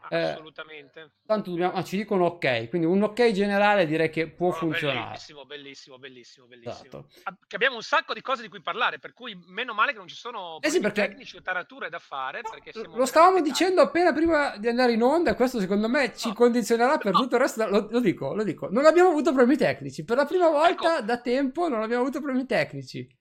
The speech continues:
Speaker 1: Abbiamo
Speaker 2: Ci
Speaker 1: fatto le
Speaker 2: tengo
Speaker 1: prove e,
Speaker 2: soltanto,
Speaker 1: e hanno
Speaker 2: ci
Speaker 1: funzionato.
Speaker 2: terrei, ci terrei però a far presente che questa mia apparenza così un po' fantasmatica nel,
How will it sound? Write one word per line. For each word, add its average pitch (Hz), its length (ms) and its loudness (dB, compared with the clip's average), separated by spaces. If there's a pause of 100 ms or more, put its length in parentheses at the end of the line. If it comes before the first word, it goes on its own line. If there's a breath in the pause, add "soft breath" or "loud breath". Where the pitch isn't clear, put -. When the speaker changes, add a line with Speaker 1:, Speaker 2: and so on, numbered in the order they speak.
(140 soft breath)
Speaker 1:
Abbiamo 254 280 0
Speaker 2:
Ci 359 60 0
Speaker 1:
fatto 359 160 -2
le 226 120 0
Speaker 2:
tengo 240 160 -2
Speaker 1:
prove 311 220 0
e, 381 40 2
Speaker 2:
soltanto, - 400 -4
Speaker 1:
e 208 60 -2
hanno 220 140 0
Speaker 2:
ci 185 80 -4
Speaker 1:
funzionato. 151 420 -6
Speaker 2:
terrei, 196 720 -2
ci - 140 -20
terrei 247 220 -2
però 208 220 -4
a - 300 -16
far 214 120 -6
presente 262 380 -8
che 190 240 -10
questa 202 320 -8
mia 214 240 -8
apparenza 185 560 -6
così 170 220 -16
un 156 100 -20
po' 202 140 -14
fantasmatica 185 920 -10 (880 soft breath)
nel, 175 160 -14